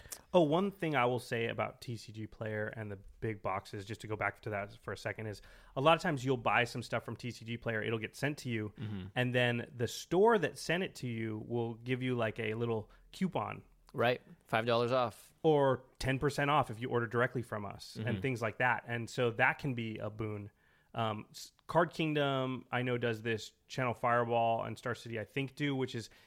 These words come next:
Speaker 1: if you sell
Speaker 2: Oh, yeah,
Speaker 1: cards to
Speaker 2: there's
Speaker 1: them,
Speaker 2: Oh, right, right.
Speaker 1: then you can get an additional, um, percentage if you use that for store credit. So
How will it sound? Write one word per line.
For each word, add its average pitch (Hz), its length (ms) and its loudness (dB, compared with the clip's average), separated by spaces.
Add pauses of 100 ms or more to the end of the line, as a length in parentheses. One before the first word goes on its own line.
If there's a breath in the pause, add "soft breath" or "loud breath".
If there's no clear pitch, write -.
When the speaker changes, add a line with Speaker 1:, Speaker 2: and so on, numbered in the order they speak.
Speaker 1:
if 139 180 -4
you 135 120 -2
sell 123 320 2
Speaker 2:
Oh, 127 40 2
yeah, 120 40 4
Speaker 1:
cards 160 260 6
to 90 60 -4
Speaker 2:
there's 170 80 2
Speaker 1:
them, 196 220 0 (120)
Speaker 2:
Oh, 131 140 8
right, 127 280 4
right. 110 220 -2 (240)
Speaker 1:
then 139 260 4
you 131 100 0
can 123 120 -2
get 123 120 2
an 120 120 0
additional, 113 760 -2
um, 107 420 -4
percentage 113 800 -2
if 147 260 2
you 127 100 0
use 120 320 0
that 117 220 2
for 110 100 -4
store 117 280 -2
credit. 98 380 -6
So 135 280 4